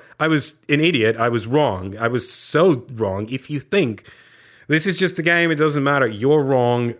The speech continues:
Um, and, uh, there's a lot more nuance there. Not, not you're wrong as in, like, you're stupid. I'm stupid. I'm the idiot.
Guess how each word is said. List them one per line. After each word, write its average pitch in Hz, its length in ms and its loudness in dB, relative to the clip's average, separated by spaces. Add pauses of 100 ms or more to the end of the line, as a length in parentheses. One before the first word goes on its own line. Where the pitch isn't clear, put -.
(120)
Um, 110 680 -2 (200)
and, 120 800 -2 (140)
uh, 127 340 2
there's 147 260 -2
a 175 80 0
lot 190 160 4
more 190 160 2
nuance 196 380 2
there. 92 300 -16
Not, 196 260 2
not 240 220 2
you're 208 160 4
wrong 160 260 2
as 117 160 -2
in, 107 180 -6
like, 104 280 -8
you're 107 120 -4
stupid. 117 380 -6
I'm 165 220 0
stupid. 101 380 -8
I'm 147 200 0
the 101 140 -12
idiot. 92 340 -18